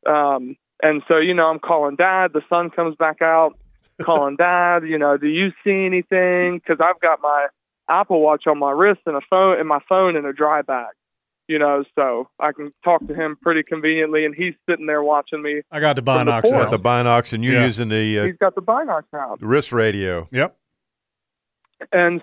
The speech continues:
Speaker 1: so, you know, I'm, I'm sitting on this pod, and I call him. I'm like, "I just don't really see much," you know, and all of a sudden, one tarpon just takes off blowing up on something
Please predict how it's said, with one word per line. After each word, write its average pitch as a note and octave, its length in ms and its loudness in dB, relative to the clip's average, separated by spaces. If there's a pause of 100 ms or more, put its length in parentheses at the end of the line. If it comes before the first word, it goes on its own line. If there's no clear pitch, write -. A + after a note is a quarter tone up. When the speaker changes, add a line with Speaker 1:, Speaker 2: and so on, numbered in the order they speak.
Speaker 1:
so, D#3+ 580 4
you F3 140 -2
know, D#3+ 120 2
I'm, D#3 400 -2
I'm D3 240 -2 (120)
sitting F3+ 220 -2
on E3 160 0
this D#3+ 140 -2 (220)
pod, D3+ 420 0
and C#3+ 340 -8
I D3+ 120 -6
call D#3 260 -2
him. G3 100 -6
I'm F#3 100 -6
like, E3 160 -2 (400)
"I C4 140 -6
just A#3+ 120 -12
don't G#3 140 -2
really F#3 340 0
see B3+ 140 -4
much," D#3+ 400 -6
you D#3 80 -6
know, D#3 340 0
and C#3 220 -8 (360)
all E3+ 220 4
of E3+ 60 -2
a - 60 -20
sudden, F#3 300 0
one D#3+ 200 2
tarpon F#3 380 -2
just C#3+ 200 -10
takes D3+ 240 -4
off D3+ 300 0
blowing D3+ 260 0
up D3+ 160 -2
on C#3+ 220 -4
something F#3+ 320 -4